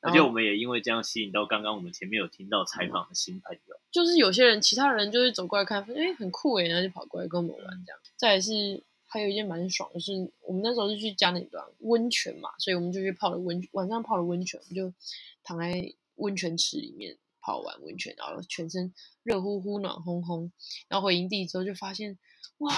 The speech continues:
Speaker 2: 校风已经开始煮热红酒了耶，然后我们就暖乎乎的身体喝着热红酒，然后大家喝完之后就呛掉，就跑去睡觉，每个人都睡得超好。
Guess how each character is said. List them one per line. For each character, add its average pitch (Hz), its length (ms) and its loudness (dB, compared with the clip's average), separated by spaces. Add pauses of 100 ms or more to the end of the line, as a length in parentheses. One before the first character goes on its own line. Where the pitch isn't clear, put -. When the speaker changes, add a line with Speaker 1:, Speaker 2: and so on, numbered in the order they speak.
(140)
Speaker 2:
校 - 180 -2
风 254 180 -6
已 240 40 -6
经 254 100 -2
开 262 140 -2
始 240 120 -4
煮 208 240 -8
热 233 160 0
红 214 220 -4
酒 202 240 -4
了 180 140 -4
耶， 180 140 -4
然 180 80 -4
后 185 100 -4
我 190 40 -6
们 185 80 -6
就 202 200 -6 (720)
暖 190 260 0
乎 220 140 0
乎 233 120 4
的 208 80 2
身 214 240 -2
体 196 200 -2
喝 196 80 -2
着 190 100 -2
热 190 180 0
红 165 260 -2
酒， - 300 -6
然 180 120 -4
后 180 80 -2
大 185 100 0
家 180 80 4
喝 180 200 2
完 175 140 -4
之 170 80 -4
后 165 60 0
就 165 100 -4
呛 165 320 -4
掉， - 240 -8 (380)
就 202 140 -4 (320)
跑 160 100 -8
去 170 140 0
睡 170 200 2
觉， - 180 -8
每 175 160 2
个 - 20 0
人 180 100 0
都 196 100 -2
睡 190 160 0
得 - 20 4
超 170 240 2
好。 165 200 -6